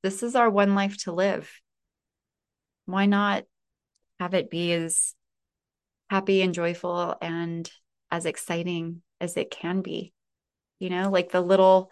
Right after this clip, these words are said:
little things that he was just so excited about. Again, it, it was, like, that childlike glee and wonder and magic. We lose that along the way.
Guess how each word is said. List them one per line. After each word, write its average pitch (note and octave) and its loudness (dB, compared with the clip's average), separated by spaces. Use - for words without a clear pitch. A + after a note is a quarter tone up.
little F#3+ 6
things G3 4
that F#3 0
he G3+ 2
was F#3+ 2
just F#3+ -6
so G3 0
excited F#3+ 2
about. C#3+ 0
Again, F3 0
it, D3+ -4
it E3 0
was, E3+ -4
like, F3 -4
that D#3+ -2
childlike F3 -4
glee E3+ -2
and D3+ -2
wonder D#3+ 0
and D3+ -8
magic. D#3 -4
We F#3+ -2
lose B3+ 0
that D#3+ 0
along D#3 -4
the D#3 -4
way. D#3+ 0